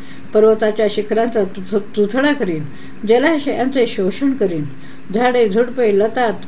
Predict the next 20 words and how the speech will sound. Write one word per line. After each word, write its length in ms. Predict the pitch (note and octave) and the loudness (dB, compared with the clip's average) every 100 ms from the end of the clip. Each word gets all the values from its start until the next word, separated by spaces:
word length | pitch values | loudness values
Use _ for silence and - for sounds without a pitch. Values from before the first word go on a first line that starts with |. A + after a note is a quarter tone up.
| G3+ | -2
उद्ध्वस्त 460 | G3+ G#3 D#4 - D4+ | 0 2 0 0 0
करून 260 | C4+ C4 A3 | 0 0 0
टाकीन. 400 | G#3+ G3+ F3+ D#3 - - - - - | -2 -2 -4 -6 -10 -12 -12 -12 0
सागराचा 580 | A3 G#3+ A3+ G#3 G#3+ G3 | 2 4 2 2 0 0
नाश 320 | G#3+ C#4 - | 0 -4 -2
करीन. 320 | A3+ A3 E3 - - - - | 2 2 0 -4 -10 -12 0
त्रैलोक्य 480 | A3 A3+ C4 C#4 C4+ | 4 4 4 0 0
मी 200 | B3 A#3 | 0 2
विनाशाशी 680 | G#3 G3+ C4+ C#4 B3+ B3 | 2 4 2 0 -2 -2
जोडीन. 360 | G#3+ G3 F#3+ D#3+ - - - - - | 2 4 6 4 -2 -10 -10 -8 0
त्रैलोक्याचे 720 | A3+ B3+ E4+ E4+ D4 C#4+ A#3+ | 4 4 4 2 -2 0 -2
प्रभुत्व 500 | A3 G#3 B3 C#4+ C#4+ | 0 0 0 -2 -2
करणारे 520 | C4 A#3 A3+ A3 G#3 | 0 0 0 0 2
देव, 320 | F#3+ A3+ G3 D#3 - - - - - - - - - - - - - - - - - - - | 4 4 2 0 -8 -12 -12 -12 -12 -12 -12 -12 -10 -10 -10 -12 -12 -12 -12 -12 -12 -12 -6
माझी 340 | A3 A3+ C4 B3 | 0 4 6 6
सीता 400 | - A#3 C#4+ E4 | 2 2 4 6
जर 160 | D#4 | 6
सुखरूप 580 | C#4+ C4+ - D4+ F4 - | 4 2 0 4 2 4
मला 180 | C#4+ B3 | 4 4
परत 300 | C4+ A#3 B3+ | 2 0 0